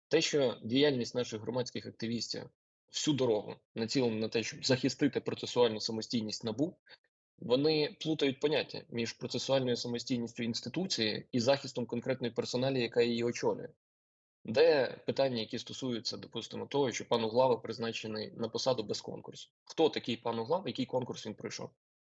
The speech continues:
А він курує слідство, не менеджер, який очолює набу. Вони якось про це дуже замовчують. Чому вони не обурюються питаннями того, що Злочевський уклав угоду зі слідством, не перебуваючи в Україні,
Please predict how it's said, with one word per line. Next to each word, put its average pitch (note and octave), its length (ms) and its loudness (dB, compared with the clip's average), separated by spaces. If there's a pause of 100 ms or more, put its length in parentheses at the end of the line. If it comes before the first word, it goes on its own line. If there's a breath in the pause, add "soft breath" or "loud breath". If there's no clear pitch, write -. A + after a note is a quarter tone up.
(180)
А A2+ 100 4
він E3+ 160 4
курує C#3 300 6
слідство, - 480 -4 (120)
не C3+ 460 2
менеджер, A#2 500 2
який A2 220 -4
очолює A2 400 -2
набу. - 320 -12 (440 loud breath)
Вони D3 180 4
якось G#3 200 2
про D3+ 160 -2
це F3 120 4
дуже C#3 360 0
замовчують. G#2+ 600 -2
Чому C#3+ 260 0
вони F3 160 2
не E3 100 4
обурюються C#3+ 680 4
питаннями A#2+ 420 2
того, A#2+ 240 2
що A2+ 140 -6
Злочевський A2 640 0 (360 loud breath)
уклав C3+ 320 6
угоду A#2 320 2
зі - 140 -6
слідством, C3 420 -2
не A#2 100 2
перебуваючи A#2 680 2
в G#2+ 40 -8
Україні, G#2 420 -10